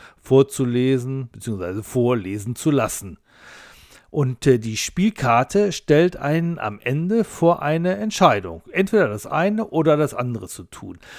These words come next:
So entsteht eine schöne und teils auch recht amüsante Geschichte, die aber auch düstere Elemente enthält, die sich in jeder Partie auch anders entwickelt, weil immer nur ein Teil der Spielkarten verwendet wird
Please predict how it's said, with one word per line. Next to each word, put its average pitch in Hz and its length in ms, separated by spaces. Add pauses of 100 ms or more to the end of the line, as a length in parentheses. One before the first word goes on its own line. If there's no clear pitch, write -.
(120)
So 180 260
entsteht 160 680
eine 110 260
schöne 220 400
und 160 200
teils 156 240
auch 165 180
recht 180 240
amüsante 131 500
Geschichte, 208 560 (300)
die 170 140
aber 147 160
auch 110 80
düstere 180 400
Elemente 151 480
enthält, 127 480 (260)
die 160 160
sich 165 300 (260)
in 131 180
jeder 185 300
Partie - 540
auch 139 160
anders 196 400
entwickelt, 127 580 (220)
weil 135 160
immer 185 240
nur 180 500 (140)
ein 123 340
Teil 156 540
der 104 180
Spielkarten 123 760
verwendet 123 640
wird 185 240